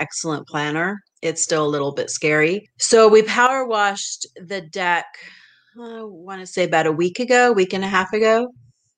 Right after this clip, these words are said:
and to get it ready for painting. And ever since then, it's been pouring down rain.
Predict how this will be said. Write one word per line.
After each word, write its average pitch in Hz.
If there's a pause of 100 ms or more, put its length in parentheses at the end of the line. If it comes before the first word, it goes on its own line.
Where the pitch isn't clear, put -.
(120)
and 180 (380)
to -
get 202
it 185
ready 185
for 180
painting. 175 (240)
And 202
ever 208
since 254
then, 190
it's 151
been 180
pouring 165
down 151
rain. 139